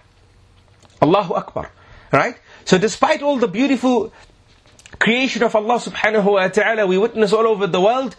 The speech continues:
Allah subhanahu wa ta'ala takes a qasam by Makkah. Indeed, Allah chooses. And indeed, Allah creates.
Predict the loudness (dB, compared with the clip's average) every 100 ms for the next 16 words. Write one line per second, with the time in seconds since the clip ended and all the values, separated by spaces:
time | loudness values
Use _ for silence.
0 | -20 -20 -20 -6 -2 0 0 -2 -8 -4
1 | -2 0 0 0 2 0 0 -2 -4 -2
2 | -4 2 0 2 -4 -2 -2 -2 -4 -4
3 | -4 -4 -6 -6 -14 -20 -4 0 2 2
4 | 0 0 0 -2 0 0 0 -2 -2 0
5 | -2 -8 -12 -18 -20 -18 -6 -4 -2 0
6 | 2 2 0 -2 -2 0 2 0 -4 -2
7 | -2 -2 -6 -14 -16